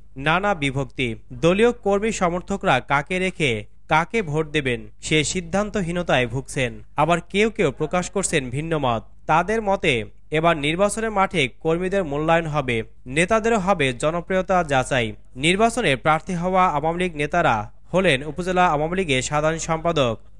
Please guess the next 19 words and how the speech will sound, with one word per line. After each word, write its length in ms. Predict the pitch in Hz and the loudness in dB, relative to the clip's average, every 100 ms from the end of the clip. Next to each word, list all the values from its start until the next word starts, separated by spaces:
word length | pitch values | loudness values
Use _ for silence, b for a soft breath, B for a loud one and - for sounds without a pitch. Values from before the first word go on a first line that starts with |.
| 135 | 0
মাকসুদুর 520 | 147 160 - 220 220 202 | 2 2 -2 -4 0 0
রহমান 340 | 185 185 185 180 | 0 0 -2 -4
ফোরকান, 440 | - 156 - 127 110 - - - | -4 -4 0 -2 -2 -10 -12 0
সাবেক 360 | 165 180 185 170 | 2 2 0 -2
যুগ্ম 220 | 175 185 202 180 | -4 -2 -4 -2
সম্পাদক 420 | 156 151 175 143 120 - | -4 -2 0 0 -2 -4
খলিলুর 360 | 160 180 185 | -2 0 0
রহমান 300 | 170 170 165 165 - | -2 0 -4 -4 -2
খান, 220 | 139 120 110 - - | 0 0 -2 -12 -8
সাবেক 360 | - 160 185 202 - | 2 2 2 -2 -2
সাংগঠনিক 560 | 170 175 175 185 196 190 | -2 0 -2 -2 -2 -4
সম্পাদক 440 | 160 156 170 165 131 - - | -6 0 0 2 -2 -4 0
খমা 380 | 151 170 156 113 110 - - | 0 4 2 2 -2 -12 0
ফাহারিয়া 420 | 170 175 196 202 - | 2 2 2 0 0
সংগ্রাম 360 | 180 180 147 127 147 139 | -4 2 0 0 -4 -4
আমিনুল, 360 | 147 139 120 110 - - | -2 -2 -2 -4 -12 0
কেন্দ্রীয় 380 | 175 190 208 240 180 | 2 2 2 2 2
যুবদলের 460 | 175 202 202 151 135 | 0 0 2 0 0
সদস্য 320 | 156 156 175 | 0 -2 -2